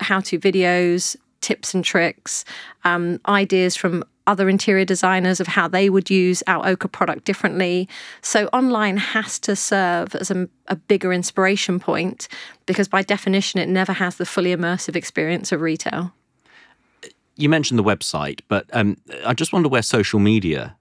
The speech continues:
Speaker 2: fits into your strategy. I mean, do you look at working with influencers, for example?
Speaker 1: Yes, we've worked very heavily with influencers across the U K and the U S. Again, because interiors and homes are a passion project, people love collecting,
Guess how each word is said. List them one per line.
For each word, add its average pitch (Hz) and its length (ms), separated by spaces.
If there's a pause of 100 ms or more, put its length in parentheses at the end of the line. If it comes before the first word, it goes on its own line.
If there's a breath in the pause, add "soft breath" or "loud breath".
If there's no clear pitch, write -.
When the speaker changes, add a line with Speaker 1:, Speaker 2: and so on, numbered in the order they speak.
(120)
Speaker 2:
fits - 380
into 82 240
your 80 100
strategy. 76 800
I 107 60
mean, 101 100
do 120 140
you 113 60
look 123 200
at - 60
working 101 280
with 90 140
influencers, 123 640
for - 80
example? 117 460 (260)
Speaker 1:
Yes, 269 380
we've 233 160
worked 226 400 (260)
very 226 300
heavily 202 260
with 185 140
influencers 185 580
across - 420
the 196 120
U 190 180
K 190 220
and 175 100
the 180 80
U 180 140
S. 185 400 (340 loud breath)
Again, 214 380
because 208 400
interiors 196 800
and 180 120
homes 190 500
are 185 60
a 180 40
passion 180 640 (160)
project, - 540 (440 loud breath)
people 220 320
love 196 320
collecting, 180 760